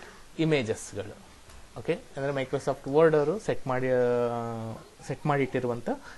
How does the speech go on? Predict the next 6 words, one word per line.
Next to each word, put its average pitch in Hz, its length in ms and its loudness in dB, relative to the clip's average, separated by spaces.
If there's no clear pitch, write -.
ಇಮೇಜ್‌ಗಳನ್ನು 139 760 2
ನಾವು 147 220 -8
insert 127 460 -2
ಮಾಡ್ಬೋದು. 98 380 -4
ಈಗ 101 60 -6
for 117 60 -2